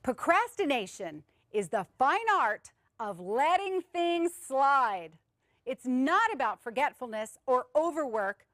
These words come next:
or even laziness. In fact, some of the worst procrastinators are busy professionals who are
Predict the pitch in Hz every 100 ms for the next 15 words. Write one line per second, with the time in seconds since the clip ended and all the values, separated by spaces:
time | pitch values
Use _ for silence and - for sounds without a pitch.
0 | - 330 392 415 381 339 349 415 359 269
1 | 196 233 - - _ _ _ _ 269 277
2 | - 226 160 - - _ _ - 370 494
3 | 349 202 170 165 202 370 494 440 - 277
4 | 254 220 - 226 214 202 220 233 - _
5 | _ 277 302 233 - 453 415 392 - 302
6 | - 226 - 226 214 - 277 254 226